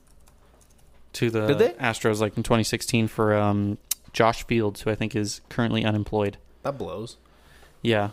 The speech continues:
Speaker 1: We had so many good ones where we get, like, guys who come out of nowhere. Um, and this one bit us. <clears throat> So
Speaker 2: Here's, here's a question for you, Jay, that we kinda skip past.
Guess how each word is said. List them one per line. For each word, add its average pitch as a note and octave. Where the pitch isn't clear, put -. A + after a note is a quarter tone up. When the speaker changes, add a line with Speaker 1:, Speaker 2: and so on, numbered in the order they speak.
Speaker 1:
We C3+
had D#3+
so D#3+
many D3+
good B2+
ones C#3+
where C3
we B2+
get, B2+
like, A#2+
guys B2
who B2
come A#2+
out A#2
of A2
nowhere. A#2+
Um, G#2+
and G#2
this G#2+
one A2
bit C3
us. -
<clears throat> G3
So B2+
Speaker 2:
Here's, G2+
here's F#3+
a C#3
question B2
for A2+
you, G#2
Jay, A2
that A#2
we A2
kinda G#2
skip -
past. B2